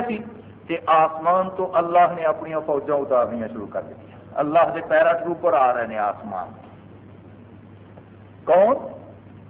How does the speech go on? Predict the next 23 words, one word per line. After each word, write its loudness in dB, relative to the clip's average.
وہ -6
فرشتے -2
جنہاں -4
نوں -4
حکم 2
ملیا 2
سی -8
کہ -6
چلو 4
زمین -2
تے 4
ہن 0
جا 6
کے -2
میرے 0
حبیب -2
اور 2
آپ 2
دے -2
ساتھیاں 0
دی -10
مدد -4
کرو، -8